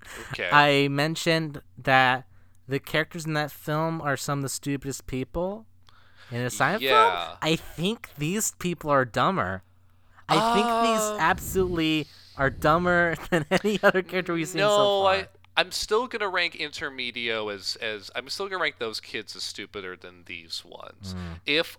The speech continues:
Speaker 1: only because there were moments where I kind of related to their plight of being in a foreign country and not having a good grasp on the language
Speaker 2: Sure.
Speaker 1: and being sort of lost.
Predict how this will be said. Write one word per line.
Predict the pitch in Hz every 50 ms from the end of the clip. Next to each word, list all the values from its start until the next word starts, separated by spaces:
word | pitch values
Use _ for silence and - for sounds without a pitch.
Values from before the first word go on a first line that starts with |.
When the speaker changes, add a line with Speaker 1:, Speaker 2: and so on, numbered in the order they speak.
| - -
Speaker 1:
only | 139 139 160 180 202 208 208 208 208 202
because | 190 - 180 156 - - - 160 143 143 143 143 135 - -
there | - 139 131
were | 127 127 127 123 117
moments | 117 117 117 123 123 123 127 127 131 131 127 120 117 - - -
where | 123 110 110 104 104 104 101 101 98 - -
I | 101 101
kind | - - - - - 110 117 127
of | 127 113 -
related | 113 110 104 98 95 90 95 104 107 113 113 117 117 -
to | - - - 110 98
their | 98 95 90
plight | - - - - 92 87 87 92 98 101 -
of | - 95 - _
being | - 107 101 101 98 98
in | 92
a | 87
foreign | - - 107 98 95 92 90 87
country | - - 87 85 87 95 - - 113 107 107 107 110 113 - - - - - _
and | - 110 104 101 98 98
not | 98 98 101 101 98 - _ _
having | - - - 110 101 98 107 101
a | 98 92
good | - - 98 -
grasp | - - 98 90 87 90 - - -
on | 95 90
the | 87 82
language | 82 85 82 92 104 117 127 131 131 135 143 131
Speaker 2:
Sure. | - 92 85 82 85 85
Speaker 1:
and | 107 101 98 95 92
being | - 110 107 104 101
sort | 101 - - 107 95 92 90
of | 87 - -
lost. | 92 92 90 82 85 90 104 123 151 - - - - -